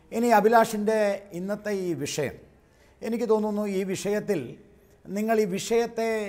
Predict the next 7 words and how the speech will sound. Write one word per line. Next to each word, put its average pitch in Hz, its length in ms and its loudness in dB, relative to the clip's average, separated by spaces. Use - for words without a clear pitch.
ഏ, 160 40 -4
ഡൈവേർട്ട് 220 560 0
ചെയ്ത് 185 160 -2
കൊണ്ടുപോകാനാണ് 156 680 -4
ആഗ്രഹിക്കുന്നത്. 117 600 -6
എന്താണ് 233 340 0
യോഗി 185 240 -2